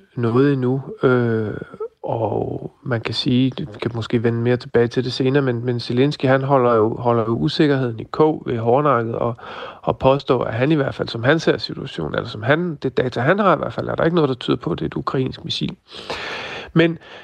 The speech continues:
jeg tror, man kan sige, den, den, øh, den lektie, som man kan lære af, af den her situation, og også som man kan måske kunne drage af nogle tidligere episoder, hvor, øh,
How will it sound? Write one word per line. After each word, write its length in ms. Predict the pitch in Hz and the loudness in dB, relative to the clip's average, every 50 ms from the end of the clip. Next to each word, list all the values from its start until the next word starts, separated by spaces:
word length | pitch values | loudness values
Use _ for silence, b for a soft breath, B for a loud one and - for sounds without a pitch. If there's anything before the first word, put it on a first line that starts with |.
| B B B B B _ _ _ _ _ _ _ _ _ _ _ _ _ _ _ _ _ _ _ _ _ - | B B B B B _ _ _ _ _ _ _ _ _ _ _ _ _ _ _ _ _ _ _ _ _ 2
jeg 120 | 165 156 | 2 2
tror, 300 | - 185 180 175 - - 165 | 4 4 4 4 4 0 -2
man 120 | 180 160 | 0 0
kan 80 | 156 151 | 0 0
sige, 160 | - 170 147 | 0 0 2
den, 360 | 185 185 185 190 - - 165 | 2 2 2 0 -6 -2 2
den, 260 | 175 175 180 180 180 | 2 2 4 4 4
øh, 720 | 170 165 160 156 156 151 147 143 139 131 123 - 147 - 180 | 4 6 6 6 4 4 2 2 2 2 2 0 -2 0 2
den 140 | 170 165 165 | 2 2 4
lektie, 360 | 165 175 185 185 - - 165 | 4 4 4 4 2 0 -2
som 160 | - - 143 | 0 0 2
man 180 | 131 135 131 135 | 2 2 2 2
kan 120 | - 151 | 0 0
lære 440 | 139 139 143 151 170 180 190 180 156 | 4 4 6 6 6 6 6 4 4
af, 320 | 139 131 123 113 - 160 151 | 2 2 0 -2 -2 -2 0
af 80 | 131 | 2
den 180 | 147 143 139 139 | 2 2 2 2
her 400 | 139 147 135 135 131 117 - - | 2 2 2 2 0 -2 -4 -6
situation, 680 | - - 143 123 131 123 117 - 160 156 156 160 160 | -2 0 0 0 0 -2 0 4 4 4 4 2 2
og 60 | 139 | 2
også 260 | 139 147 151 - - | 2 2 2 0 -2
som 180 | - - - 143 | -2 -2 0 2
man 200 | 143 135 135 135 | 2 2 0 0
kan 300 | - - 139 127 127 131 - | 0 -2 0 0 0 -2 -4
måske 320 | - 139 123 - - 151 139 | -6 -6 -2 0 0 0 0
kunne 300 | - - - - - - | -2 -6 -6 -6 -4 -2
drage 400 | - - 104 107 110 120 135 139 | -2 0 2 4 4 6 4 4
af 60 | 135 127 | 2 0
nogle 220 | 120 120 117 120 | -2 -6 -6 -6
tidligere 920 | - - - 165 165 160 170 160 143 127 113 110 113 120 - - - - - | -6 -2 2 2 4 6 6 6 4 4 2 0 -2 -4 -6 -8 -6 -6 -6
episoder, 760 | 123 - - 131 - - - 135 131 131 143 147 151 143 131 | -6 -4 -4 -4 0 2 4 6 6 6 6 6 6 4 4
hvor, 440 | 120 117 117 110 104 107 107 - | 2 2 2 2 0 -2 -4 -4
øh, 120 | - - | -6 -8